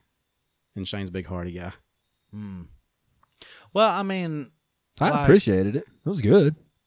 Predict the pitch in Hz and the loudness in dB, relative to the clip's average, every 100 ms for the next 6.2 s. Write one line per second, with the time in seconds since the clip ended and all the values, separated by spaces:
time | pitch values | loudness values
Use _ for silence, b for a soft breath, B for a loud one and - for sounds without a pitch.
0 | _ _ _ B B B B B - 139 | _ _ _ B B B B B -2 0
1 | 127 127 113 98 90 92 - 165 - - | 2 2 2 0 -2 -10 -12 -14 -12 2
2 | 151 - 226 196 147 - - - 156 156 | 4 4 0 -2 -4 -8 -12 -6 -4 -2
3 | 151 139 - 131 135 131 - 131 127 117 | -4 -8 -8 -8 -8 -10 -14 -10 -10 -10
4 | 110 104 87 82 73 - 156 190 185 123 | -10 -12 -14 -18 -20 -16 -14 -10 -8 -8
5 | 117 104 107 - 90 92 92 - 92 87 | -8 -10 -16 -16 -16 -16 -16 -18 -16 -16
6 | 85 | -18